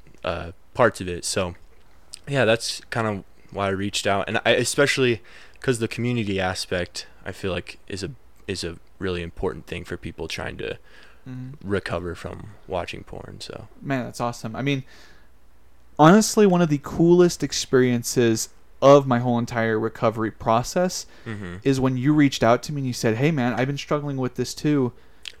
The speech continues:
Speaker 2: Can I have you be an accountability partner?" And I probably haven't
Speaker 1: Yeah.
Speaker 2: been the best accountability
Speaker 1: <laughs>
Speaker 2: partner, but that was both a humble experience, 'cause I've never had that experience of someone saying, like, "Hey, can I count on you?"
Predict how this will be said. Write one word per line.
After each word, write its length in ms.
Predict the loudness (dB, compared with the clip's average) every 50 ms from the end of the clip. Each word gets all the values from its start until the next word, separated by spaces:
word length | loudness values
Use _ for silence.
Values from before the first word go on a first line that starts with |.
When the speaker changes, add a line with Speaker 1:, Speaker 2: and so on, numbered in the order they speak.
| -8
Speaker 2:
Can 140 | -2 0 0
I 80 | 2 2
have 220 | 2 2 2 2
you 140 | 0 0 0
be 140 | 0 -2 -4
an 60 | -4
accountability 600 | -6 -6 -4 -4 -4 -2 -2 -2 0 0 -2 -2
partner?" 260 | -2 -2 -2 -2 0
And 100 | 2 4
I 80 | 4 6
probably 260 | 8 8 8 8 8
haven't 160 | 6 6 4
Speaker 1:
Yeah. 40 | 4
Speaker 2:
been 100 | 2 2
the 60 | 2
best 280 | 2 2 2 2 2 0
accountability 600 | -4 -4 -2 -2 -2 -2 -2 -2 0 0 0 -2
Speaker 1:
<laughs> 120 | 0 2 2
Speaker 2:
partner, 340 | 2 4 4 2 0 0 -2 -8 -20 -20 -20 -18 -18 -18 -18 -18 -2 4
but 260 | 4 4 4 4 2
that 240 | 2 2 2 2 2
was 460 | 2 0 0 -2 -4 -6 -10 -12 -16 -20 -20 -20 -20 -20 -20 -20 -20 -20 -20 -20 -20 -20 -20 -20 -20 -20 -20 -20 -20 -6 0
both 240 | 2 2 2 2 0
a 40 | -4
humble 540 | -8 -8 -4 -2 -2 -2 -2 -2 -2 -2 -2
experience, 640 | -2 -4 -8 -14 -10 -8 -6 -4 -4 -4 -6 -8 -6
'cause 120 | -4 -4
I've 80 | -2 0
never 200 | 0 0 0 0
had 260 | 0 0 0 0 0
that 120 | 0 -2
experience 420 | -2 -4 -8 -8 -8 -8 -6 -6 -8
of 80 | -8
someone 260 | -6 -6 -6 -6 -6 -6
saying, 180 | -6 -8 -8
like, 140 | -8 -10 -6
"Hey, 240 | -2 -2 -2 -2 -2 -6 -16 -20 -20 -20 -10
can 140 | -4 -4 -4
I 60 | -4
count 400 | -4 -6 -2 0 0 0 -2 -2
on 240 | -4 -4 -4 -4 -4
you?" 360 | -4 -4 -2 -2 -2 -2 -4